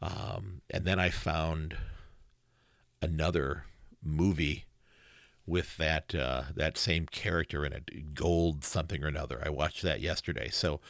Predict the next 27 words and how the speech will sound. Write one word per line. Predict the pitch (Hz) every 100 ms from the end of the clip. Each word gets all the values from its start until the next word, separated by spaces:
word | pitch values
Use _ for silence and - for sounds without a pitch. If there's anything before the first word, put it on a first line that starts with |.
| - - - -
the | 98
time | - 107 98
I | 78
should | - 101
have | 87
been | 90
allotting | 82 71 82 82
to | 82 80
researching | 78 92 - 95 92
for | 90 90
this, | 85 95 - - -
this | 92
episode, | 98 104 - 98 101 92 - - - - - -
I | 87
spent | - - 73
watching | 78 80 78
television | 80 90 80 80 - 90
instead. | 71 73 - 73 69 80 -
So | - - 67 53 65 - 151 160 - -
I | 71
apologize. | 67 - 80 82 73 76
I'll | 76
get | 85 80
back | 76 76
to | 85
my | 82
research. | 78 80 82 - 78 -